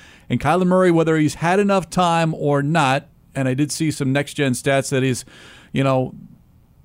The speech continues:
how much time he had in the pocket was the third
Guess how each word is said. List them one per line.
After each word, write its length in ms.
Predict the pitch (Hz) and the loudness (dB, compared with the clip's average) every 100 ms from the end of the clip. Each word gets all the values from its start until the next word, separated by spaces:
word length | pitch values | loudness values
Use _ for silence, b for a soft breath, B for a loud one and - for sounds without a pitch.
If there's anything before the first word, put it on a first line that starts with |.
| - | -18
how 180 | - 175 | -4 0
much 280 | 170 165 - | 0 -2 -2
time 300 | 160 160 147 | -2 0 0
he 120 | 123 | -2
had 360 | 117 147 151 143 | -2 0 0 0
in 220 | 165 147 | -2 -2
the 80 | 117 | -2
pocket 500 | - 151 151 147 135 | -2 -2 -2 -4 -4
was 460 | 127 131 127 120 | -2 0 0 -4
the 120 | - 110 | -8 -10
third 640 | - 165 156 151 135 | -2 2 4 2 0